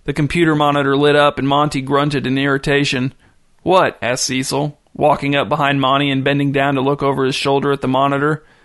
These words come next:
"It needs a password," said Monty. "Try his name," said Cecil. "Type Daniel." "That's too simple," said Monty. "Just try it."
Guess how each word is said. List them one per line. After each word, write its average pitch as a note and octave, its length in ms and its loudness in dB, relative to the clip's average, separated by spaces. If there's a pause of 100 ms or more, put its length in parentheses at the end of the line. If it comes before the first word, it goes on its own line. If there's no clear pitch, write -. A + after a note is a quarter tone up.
(300)
"It - 140 -8
needs D3 200 -2
a B2+ 60 -4
password," B2 640 0
said - 160 -6
Monty. A#2 400 -2 (500)
"Try E3 220 2
his E3+ 100 2
name," E3 300 0
said C3+ 220 -6
Cecil. C#3+ 400 -2
"Type D#3 300 0
Daniel." D3+ 540 0 (440)
"That's D#3 180 -8
too F#3 160 -4
simple," C3+ 420 -2
said A#2 200 -6
Monty. A#2 380 -4 (400)
"Just - 200 -8
try E3+ 300 2
it." A#2 200 -2